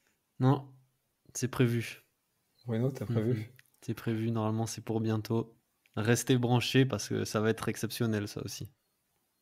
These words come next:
Speaker 2: Non, t'as Bruno. Euh, après, ouais, il faut trouver quelqu'un qui fait de la préparation mentale.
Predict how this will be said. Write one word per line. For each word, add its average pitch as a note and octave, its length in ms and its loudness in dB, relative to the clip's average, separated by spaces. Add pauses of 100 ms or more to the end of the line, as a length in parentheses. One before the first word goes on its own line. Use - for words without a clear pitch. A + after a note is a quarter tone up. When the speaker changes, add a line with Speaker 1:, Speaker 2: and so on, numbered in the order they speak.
(500)
Speaker 2:
Non, A#2 280 4
t'as A2 160 0
Bruno. A#2 460 2 (400)
Euh, G#2 720 0
après, G#2+ 180 0
ouais, B2 120 8
il A2 40 2
faut A#2+ 80 -4
trouver G#2 200 0
quelqu'un G#2+ 220 0
qui - 140 -8
fait - 180 2
de A#2 60 6
la G#2+ 80 4
préparation G#2+ 560 -2
mentale. A2 340 -2